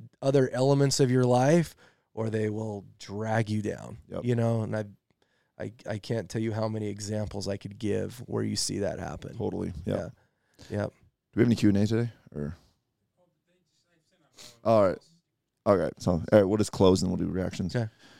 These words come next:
Speaker 2: Guys, gals, we hope you've enjoyed episode thirteen, the Expanding Life podcast. Once again, give us feedback. Anything you guys wanna hear, uh, reach out to our main man,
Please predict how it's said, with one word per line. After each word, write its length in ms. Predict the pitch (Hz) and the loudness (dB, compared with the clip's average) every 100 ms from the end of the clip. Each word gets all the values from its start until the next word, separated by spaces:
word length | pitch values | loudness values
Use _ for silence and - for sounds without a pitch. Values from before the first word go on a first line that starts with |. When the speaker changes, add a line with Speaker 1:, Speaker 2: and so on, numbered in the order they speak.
| _ | _
Speaker 2:
Guys, 420 | 117 139 127 - | 2 4 2 -2
gals, 360 | - 135 147 110 | 2 4 4 2
we 100 | 113 | 2
hope 180 | 127 139 | 2 2
you've 140 | 120 | -2
enjoyed 420 | 120 104 123 117 - | -2 2 4 2 2
episode 540 | 123 - - 117 110 101 - | 0 0 0 2 2 0 2
thirteen, 600 | 127 - - 113 127 131 | 4 4 4 4 4 2
the 80 | 101 | 0
Expanding 360 | - 117 110 | 4 4 4
Life 380 | 104 110 107 - _ _ _ _ | 4 4 2 -2 _ _ _ _
podcast. 680 | - 104 107 - 104 110 107 | 2 4 6 6 4 0 -4
Once 140 | 104 | -6
again, 300 | 95 104 101 - - - | 2 4 4 0 -16 -4
give 160 | - 127 | 2 4
us 120 | 131 | 2
feedback. 540 | - 123 110 131 127 - | 2 4 6 6 4 -2
Anything 280 | 143 139 135 | -6 -4 -2
you 100 | 127 | 2
guys 220 | 143 139 | 2 2
wanna 220 | 107 131 123 | 2 0 0
hear, 420 | 113 120 123 113 _ _ _ _ | 2 2 0 -2 _ _ _ _
uh, 240 | 98 98 98 | 2 4 6
reach 180 | 107 104 | 4 6
out 200 | 117 107 | 6 4
to 60 | - | -2
our 40 | |
main 180 | 104 107 | -2 -2
man, 340 | 107 104 104 | -2 -2 -4